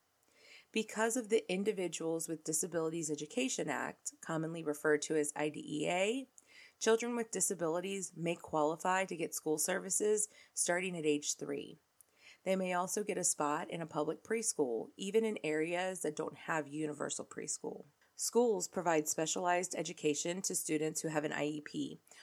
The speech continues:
or an individualized education plan. This means that they are required to tailor their teaching to a student's learning needs.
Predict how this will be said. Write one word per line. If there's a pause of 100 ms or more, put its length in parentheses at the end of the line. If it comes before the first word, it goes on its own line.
(140)
or
an
individualized
education
plan. (460)
This
means
that
they
are
required
to
tailor (260)
their
teaching
to
a
student's
learning
needs.